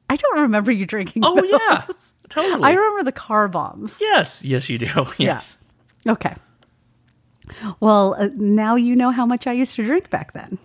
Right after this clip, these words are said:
Speaker 1: <laughs> because I barely remember.
Speaker 2: You spent most of the time at the beach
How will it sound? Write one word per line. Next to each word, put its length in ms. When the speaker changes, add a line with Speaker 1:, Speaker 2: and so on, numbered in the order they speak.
Speaker 1:
<laughs> 140
because 500
I 140
barely 420
remember. 640
Speaker 2:
You 160
spent 240
most 100
of 60
the 80
time 340
at 280
the 80
beach 540